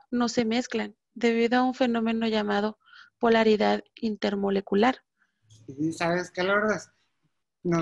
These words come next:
Speaker 2: vas
Speaker 1: ¿Sí?
Speaker 2: a dejar con, con la, la cosa de la curiosidad, porque
Speaker 1: Ajá.
Speaker 2: ya se acabó el tiempo.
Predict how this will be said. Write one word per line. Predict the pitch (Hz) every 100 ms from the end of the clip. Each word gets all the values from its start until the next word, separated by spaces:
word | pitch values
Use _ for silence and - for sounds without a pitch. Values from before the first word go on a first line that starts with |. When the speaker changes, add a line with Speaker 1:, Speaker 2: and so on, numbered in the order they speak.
| 156
Speaker 2:
vas |
Speaker 1:
¿Sí? | 240 277
Speaker 2:
a | 415
dejar | - - -
con, | 202 208 208 - -
con | 175 170 170
la, | 160 151 147 135 113 _ _ _ _ _ -
la | - - 147 - _ 151 151
cosa | 175 202 220
de | 220
la | 214 214
curiosidad, | 190 175 175 208 254 - _ _ _
porque | 185 196 285
Speaker 1:
Ajá. | 269 254 277 339
Speaker 2:
ya | 262 247
se | 220
acabó | 202 185
el | 196 190
tiempo. | 180 170 156 147